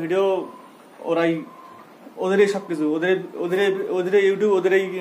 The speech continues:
Facebook, ওদের এই Instagram, সব কিছু ওদের। আমাদের, আমাদের জন্য কিচ্ছু নেই। আমার, আমরা সাধারণ মানুষ, আমাদের, আমাদের কাজ করে খেতে হবে, বাস। এই দিন করবো, দিন খাবো, বাস, এটাই আমাদের, আর কোনো কিচ্ছু করার নেই। আমাদের মতো লোকের YouTube-এ কোনো জায়গা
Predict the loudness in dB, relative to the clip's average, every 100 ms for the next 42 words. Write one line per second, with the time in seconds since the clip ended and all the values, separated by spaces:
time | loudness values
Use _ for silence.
0 | -4 -4 0 0 0 0 -2 -4 -2 -2
1 | -2 -8 -2 0 0 -2 -8 -6 0 4
2 | 4 2 0 -4 -4 -8 -8 -8 -8 -12
3 | -20 -20 -20 -20 -20 -20 -12 -2 0 2
4 | 0 2 0 4 4 4 4 4 2 2
5 | 2 0 0 -16 -20 -20 -20 -20 -20 -20
6 | -20 -20 -20 -16 -2 -2 2 0 2 2
7 | 4 6 4 2 -2 -2 -10 -20 -20 -20
8 | -20 -2 0 4 6 6 6 4 6 6
9 | 6 4 0 0 2 2 2 -2 -4 -14
10 | -20 -20 -2 0 2 0 -2 -10 -8 -4
11 | -2 -2 -2 -4 -16 -20 -8 -2 2 2
12 | 2 2 2 2 2 2 2 0 0 0
13 | 0 2 4 4